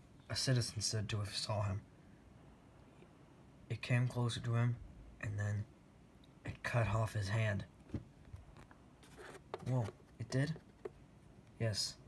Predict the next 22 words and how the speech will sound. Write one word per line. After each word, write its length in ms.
it 80
did. 260
I 140
don't 240
know 200
about 320
that. 200
There 120
really 300
is 520
a 180
Robo 340
Grinder 640
out 120
there. 260
I 40
haven't 280
ever 160
seen 180
it 100
before. 300
Listen, 200